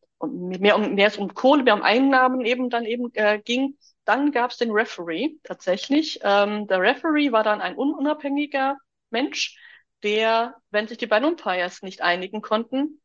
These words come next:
entschied. Und tatsächlich war es so, dass er eben achtzehnhunderteinundneunzig dann erst als auf den Platz ging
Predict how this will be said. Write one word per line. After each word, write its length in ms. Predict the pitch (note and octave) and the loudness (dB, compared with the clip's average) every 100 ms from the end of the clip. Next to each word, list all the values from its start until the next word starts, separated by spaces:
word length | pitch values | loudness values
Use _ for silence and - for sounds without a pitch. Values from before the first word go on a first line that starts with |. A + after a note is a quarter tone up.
| - | -4
entschied. 520 | B3+ - D#3+ - - _ _ _ _ _ _ _ _ _ | 0 0 -2 -10 -16 _ _ _ _ _ _ _ _ _
Und 500 | - G3+ G3+ - - - | 0 0 0 -4 -6 -4
tatsächlich 560 | G3+ G#3+ A#3+ C4+ C4 | -2 0 -2 -2 0
war 100 | G3+ | 0
es 100 | G3+ | 2
so, 200 | A#3 C#4 | 0 0
dass 220 | C4+ A3 | 2 0
er 120 | G#3 G3 | -2 -4
eben 160 | G3+ | -4
achtzehnhunderteinundneunzig 1120 | G3 - G#3+ G3 G3 G3 F#3+ C4 C#4 D#4+ D#4 | -6 -4 -4 -2 -2 0 0 0 0 -4 -4
dann 180 | - A#3+ | -4 -2
erst 520 | A3+ A3 A#3 - - | 0 0 0 -6 -4
als 260 | F#3 F#3 - | 0 0 -2
auf 120 | G3 | -4
den 140 | A3+ G#3 | -4 0
Platz 360 | A3 - - | 2 2 -2
ging 180 | D4 D#4 | -2 -2